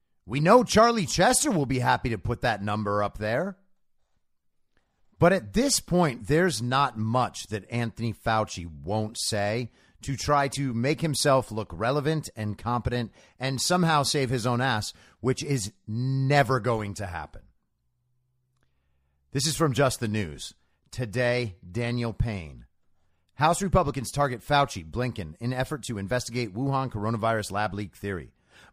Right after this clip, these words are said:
Biden administration also has indicated interest in leak hypothesis. House Republicans are stepping up efforts to investigate the lab leak or-,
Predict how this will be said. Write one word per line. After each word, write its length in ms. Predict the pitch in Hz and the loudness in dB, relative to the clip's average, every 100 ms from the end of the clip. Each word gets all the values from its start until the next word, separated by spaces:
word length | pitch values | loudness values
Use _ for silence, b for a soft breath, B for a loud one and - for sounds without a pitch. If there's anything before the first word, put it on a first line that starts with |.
| - | 2
Biden 220 | 160 185 | 4 4
administration 560 | 127 117 - 120 110 110 | 0 -2 -2 -4 -4 -4
also 380 | 135 170 165 | 0 0 0
has 260 | 127 110 90 - | 0 -2 -4 -8
indicated 440 | 156 143 147 139 | -8 -6 -8 -8
interest 440 | 107 117 120 110 | -8 -6 -6 -8
in 240 | - 98 95 | -10 -8 -6
leak 160 | 131 | -8
hypothesis. 840 | 101 117 113 95 82 - - - - _ _ _ _ _ _ _ _ _ _ | -4 -4 -2 -4 -6 -16 -20 -20 -20 _ _ _ _ _ _ _ _ _ _
House 260 | 156 190 220 | 0 0 0
Republicans 400 | 220 190 175 135 | 2 2 2 -2
are 60 | |
stepping 340 | 120 - 160 175 | -2 0 0 0
up 120 | 151 | -2
efforts 360 | 135 131 98 - | -2 -4 -6 -10
to 140 | 120 | -8
investigate 580 | 117 131 156 127 110 98 | -4 -2 -2 -2 -6 -6
the 100 | 104 | -6
lab 320 | 95 135 143 | -2 0 0
leak 240 | 113 92 - | -2 -8 -10
or-, 220 | 104 | -10